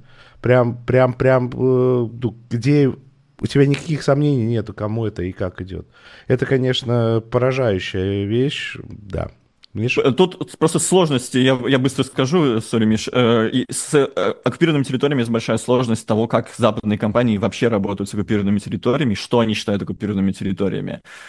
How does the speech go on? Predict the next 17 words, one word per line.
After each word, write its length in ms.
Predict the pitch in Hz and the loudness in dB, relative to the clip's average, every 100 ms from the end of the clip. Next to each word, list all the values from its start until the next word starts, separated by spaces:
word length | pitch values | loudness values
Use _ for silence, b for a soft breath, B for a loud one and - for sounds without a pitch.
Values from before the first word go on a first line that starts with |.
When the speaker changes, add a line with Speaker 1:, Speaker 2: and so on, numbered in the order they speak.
| B | B
Speaker 2:
К 80 | - | -4
сожалению, 440 | 107 110 139 131 | 2 2 4 4
есть 200 | 117 107 | 2 2
большая 320 | 110 - 127 | 0 2 2
проблема 360 | - 104 110 123 | 2 2 2 2
того, 260 | 107 107 | 0 0
что 380 | 117 - 110 107 B B _ _ | -2 -2 0 0 B B _ _
легальные, 840 | 147 135 117 123 120 113 107 95 92 _ _ _ - | 2 4 4 4 4 2 0 -2 -4 _ _ _ 0
ну, 280 | 127 107 - | 2 2 2
не 220 | 120 143 | 2 4
оккупированные, 800 | 139 - 104 135 123 110 110 101 | 2 0 0 2 4 2 2 4
никогда 500 | 110 120 123 120 127 | 4 4 2 4 2
не 140 | 127 | 2
бывшие 320 | 113 104 113 110 | 0 0 -2 -2
оккупированными 640 | 104 101 123 110 107 101 | -4 -2 0 2 2 0
территории 760 | - 101 104 120 113 104 95 - | -2 -4 0 2 4 2 -2 -6
Украины, 640 | 110 - 104 117 107 92 | -4 0 2 4 2 0